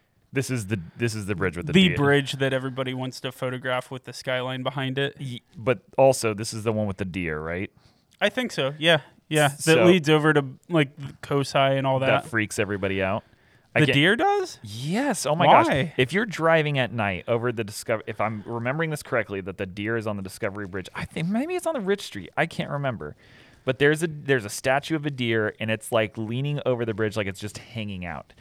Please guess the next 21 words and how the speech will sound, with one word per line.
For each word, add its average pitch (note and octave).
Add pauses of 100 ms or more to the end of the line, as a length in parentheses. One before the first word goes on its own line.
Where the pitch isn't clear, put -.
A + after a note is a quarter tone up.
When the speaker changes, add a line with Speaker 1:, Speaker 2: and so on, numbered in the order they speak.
(280)
Speaker 1:
And G#2
if D3
you C3+
Speaker 2:
Mm-hmm. C#3+
Speaker 1:
drive C#3+
by D3
it C3+
at B2
night, B2 (280)
it A2
almost D#3
looks D#3
like C#3
somebody A#2+
who's A2
about G2
to G2
jump E2+
off D#2
the D#2
bridge. -